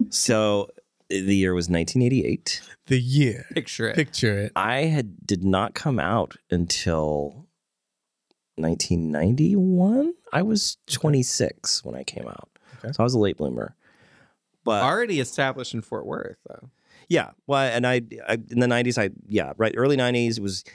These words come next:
Speaker 1: you know, it was when Don't Ask, Don't Tell and, and, uh, all that stuff was making national headlines, and that kind of helped me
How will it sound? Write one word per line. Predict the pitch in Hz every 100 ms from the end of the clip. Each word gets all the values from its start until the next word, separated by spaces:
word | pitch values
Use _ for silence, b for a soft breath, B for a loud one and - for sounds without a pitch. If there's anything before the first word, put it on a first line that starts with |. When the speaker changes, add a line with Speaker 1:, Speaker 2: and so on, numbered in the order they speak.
| B -
Speaker 1:
you |
know, | 160
it | 143
was | 120
when | 110 95 -
Don't | 98 95
Ask, | 87 -
Don't | -
Tell | - 117 110 95 76 -
and, | 85 78 -
and, | 76 82 78 73 73 - _
uh, | 73 62 57 53 _
all | 95
that | 113 -
stuff | 87 85
was | 82 - -
making | 76 85 87
national | 85 82 87
headlines, | 85 76 71 73
and | 76
that | 73 65
kind | - 73
of | 69 - - _ _ _ _ -
helped | - - 73
me | 78 71